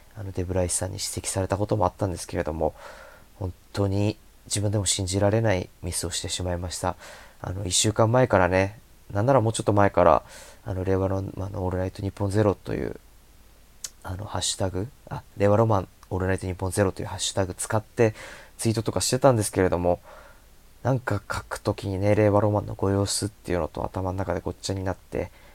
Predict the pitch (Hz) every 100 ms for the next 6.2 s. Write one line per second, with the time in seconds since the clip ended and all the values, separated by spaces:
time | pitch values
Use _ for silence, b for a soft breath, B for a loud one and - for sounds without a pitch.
0 | b b - 98 92 95 95 90 90 90
1 | 95 - 95 123 127 113 98 92 - -
2 | 95 - 92 - - 92 101 B B B
3 | - - 104 - 57 50 50 - - 92
4 | - - - 92 - - - 92 95 92
5 | - 95 92 - - 110 - - 110 98
6 | - 87